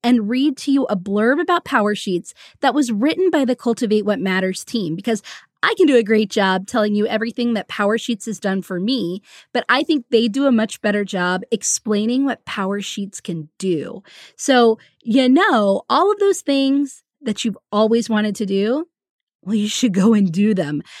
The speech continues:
And the Power Sheets one-year intentional goal planner will help you do it. Uncover intentional goals and live them all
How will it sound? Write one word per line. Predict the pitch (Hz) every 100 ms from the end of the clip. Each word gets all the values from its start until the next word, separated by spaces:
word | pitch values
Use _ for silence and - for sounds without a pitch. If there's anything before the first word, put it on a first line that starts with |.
| - -
And | 262
the | 254 254 -
Power | - 208 202
Sheets | - 214 202 -
one-year | 202 180 208 254 285 285
intentional | 294 269 269 262 254
goal | 202 220
planner | 233 294 285 302 311 - - _
will | 208 285 302
help | 269 -
you | 214
do | 185 170
it. | 175 - _ _ _ _ _ -
Uncover | 220 226 240 240 277
intentional | 233 233 226 233 220 208
goals | 170 294 302 302 320 - _ -
and | 254
live | 254 285 392
them | 440 415 -
all | 277 320